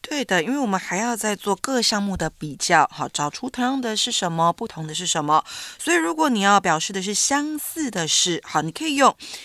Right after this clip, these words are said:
一些副词来开头，像是呢，similarly，likewise，好，放在句首之后，逗点打上去，接下来接出主词和动词。那如果你要表达的是相反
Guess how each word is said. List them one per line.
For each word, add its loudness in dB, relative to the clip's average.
一 -8
些 0
副 -4
词 -2
来 0
开 -6
头， 0
像 -4
是 -2
呢， 2
similarly，likewise， 0
好， -2
放 -2
在 0
句 -6
首 -2
之 -6
后， 4
逗 -4
点 -2
打 4
上 0
去， 2
接 -4
下 -2
来 2
接 -4
出 -6
主 -8
词 -12
和 -6
动 -4
词。 -4
那 4
如 2
果 2
你 0
要 2
表 0
达 -2
的 -6
是 0
相 2
反 0